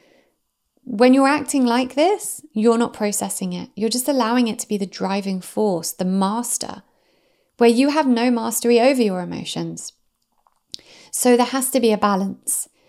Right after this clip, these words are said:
You need to bring in sacred rage, enough of it to be angry that you've never been allowed to be angry,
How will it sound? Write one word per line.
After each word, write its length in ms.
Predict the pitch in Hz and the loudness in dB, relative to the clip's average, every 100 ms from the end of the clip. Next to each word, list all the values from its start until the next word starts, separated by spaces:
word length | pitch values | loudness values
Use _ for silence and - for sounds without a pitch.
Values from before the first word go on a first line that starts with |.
| _ _ _ | _ _ _
You 100 | 214 | 2
need 180 | 247 262 | 4 4
to 60 | 262 | -2
bring 440 | - 208 240 226 | -2 0 0 0
in 320 | 226 254 214 | 0 0 0
sacred 440 | 196 196 - 190 175 | -2 -4 -4 -8 -8
rage, 540 | 170 - - - - _ _ - | -10 -12 -14 -16 -18 _ _ 0
enough 400 | 233 226 294 392 | 2 4 2 2
of 140 | 330 | 2
it 160 | 262 - | 2 0
to 100 | 220 | -2
be 200 | 226 - | -2 -2
angry 480 | 214 269 294 220 190 | -2 0 2 2 2
that 80 | 196 | 0
you've 200 | 214 220 | 0 0
never 160 | 226 | 2
been 160 | 220 220 | 2 4
allowed 360 | 202 220 254 247 | 4 4 2 0
to 100 | 202 | -2
be 180 | 254 | 2
angry, 680 | 302 202 185 185 185 269 | 2 0 -4 -4 0 -2